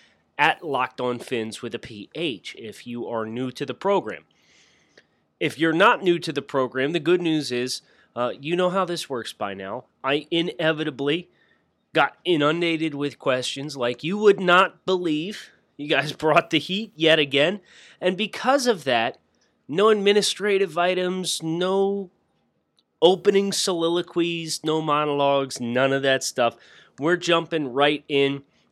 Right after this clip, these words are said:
courtesy of M K, as our first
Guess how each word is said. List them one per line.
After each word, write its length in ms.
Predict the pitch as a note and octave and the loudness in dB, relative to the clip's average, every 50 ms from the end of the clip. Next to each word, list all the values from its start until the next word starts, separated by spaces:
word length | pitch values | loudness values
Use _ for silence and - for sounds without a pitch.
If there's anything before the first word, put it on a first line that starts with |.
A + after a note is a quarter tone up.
| _ _ | _ _
courtesy 420 | - G#3 A3+ A#3+ A3+ - - F#3+ | 0 2 2 2 0 0 0 0
of 100 | F3 F3+ - | -2 -2 -2
M 320 | - D#3 D3+ E3 F3+ F#3+ F#3+ | -2 0 0 0 0 -2 -6
K, 680 | - - - - E3+ D3 B2 A2 G#2+ G#2+ A#2+ C#3 - _ _ _ _ _ _ _ _ _ _ _ _ _ _ _ _ | -8 -10 -4 0 0 2 2 2 0 0 -2 -4 -10 _ _ _ _ _ _ _ _ _ _ _ _ _ _ _ _
as 220 | - C3+ C3+ C3 | -4 -4 -2 0
our 140 | C#3+ C#3 C#3 | 2 2 0
first 440 | C#3 - - E3 E3 F3 D#3+ - - | 0 -2 -2 0 0 0 0 -4 -8